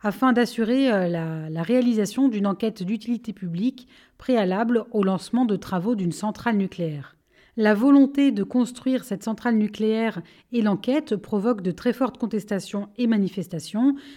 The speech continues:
Des barrages sont édifiés et il y a des violences qui ont lieu entre manifestants, manifestantes et forces de l'ordre. Et au cœur de cette lutte, il y a les femmes de Plogoff. Et c'est de cela dont on parle là avec Nicole Le Garec, parce que ce podcast, c'est aussi, euh,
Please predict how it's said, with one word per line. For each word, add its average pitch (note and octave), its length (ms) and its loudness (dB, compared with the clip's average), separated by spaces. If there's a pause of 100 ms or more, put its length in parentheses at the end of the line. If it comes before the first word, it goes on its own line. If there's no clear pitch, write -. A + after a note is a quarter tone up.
(140)
Des F#3 140 -2
barrages F#3+ 500 2
sont F3 220 -4
édifiés F#3+ 560 -2
et - 340 -6
il G#3+ 80 -2
y A3 60 6
a G3 60 6
des F3 120 2
violences G3 400 2
qui - 140 -6
ont E3+ 100 2
lieu G3 160 0
entre G#3 240 -2
manifestants, F3+ 560 0
manifestantes G3 680 -2 (120)
et B3+ 120 0
forces - 320 -8
de F#3+ 100 -4
l'ordre. D#3 460 -8
Et G#3 80 6
au G#3+ 80 8
cœur D4 260 4
de B3+ 80 2
cette - 320 -4
lutte, D4+ 340 4
il G#3 200 -2
y A3+ 80 2
a B3+ 200 2
les F3+ 140 -2
femmes C4 260 2
de A3 80 4
Plogoff. F3 560 -2 (240)
Et A3 100 0
c'est B3+ 120 -2
de A3 140 2
cela A#3 240 0
dont F#3 200 -4
on F3+ 80 0
parle G#3+ 260 0
là G3 160 2
avec F3 280 -2
Nicole G#3 400 2
Le F#3 80 0
Garec, F3 480 -2 (400)
parce A3 160 -2
que - 80 -4
ce C4+ 140 -2
podcast, C4 640 -2
c'est A3 200 -2
aussi, A#3 440 -2
euh, E3+ 40 0